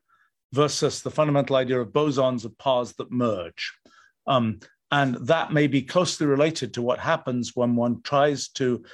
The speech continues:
sort of map one, one instance of the hypergraph into another one with a transformation. And this whole question about when, whether that is something that where, when you sort of move by three hundred and sixty degrees, whether you get back to what you started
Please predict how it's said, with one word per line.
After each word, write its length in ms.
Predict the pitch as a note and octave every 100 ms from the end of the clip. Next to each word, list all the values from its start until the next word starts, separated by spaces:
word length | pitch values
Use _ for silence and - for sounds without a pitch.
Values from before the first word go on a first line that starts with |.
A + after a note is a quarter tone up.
| -
sort 200 | - C3
of 80 | A2+
map 420 | B2+ D#3 D#3+ - - _ _ _
one, 560 | B2 D3 E3 D#3 B2+ F#2 _ _ _ -
one 260 | B2+ D3+
instance 500 | - F3+ - D#3 C3
of 100 | C3+
the 80 | A#2+
hypergraph 560 | A#2 C#3 B2 A#2+ A#2 -
into 220 | A#2 A#2+
another 280 | A#2+ D3+ D3
one 380 | A#2 A#2+ A#2 A2 - _
with 100 | C3+
a 40 | B2+
transformation. 960 | - C#3 - C3+ C#3 - A2+ G#2+ A2 - - _ -
And 380 | C3 A#2+ A2
this 180 | B2 A#2+
whole 240 | - C#3+ C3+
question 400 | D3 C#3+ - C3
about 320 | A#2 A#2 -
when, 360 | C3 C3 B2+ - _ -
whether 220 | C#3 C3+
that 300 | A2+ B2 -
is 180 | C3+ -
something 520 | G#3 E3 C3 B2 A#2
that 100 | B2
where, 380 | B2+ B2+ A#2+ G#2+ - _
when 180 | C3+ C3+
you 220 | B2+ B2
sort 240 | A#2+ C#3 B2
of 120 | -
move 380 | D#3 D3 E3 D3
by 140 | C3+
three 200 | B2+ D3+
hundred 200 | C#3 C3+
and 100 | B2+
sixty 300 | D3 - -
degrees, 400 | B2+ C#3 D3 A2+
whether 140 | B2+
you 100 | C3
get 180 | B2 C3
back 160 | - -
to 80 | B2+
what 140 | A#2+
you 80 | A#2
started 420 | - D3 C3+ C3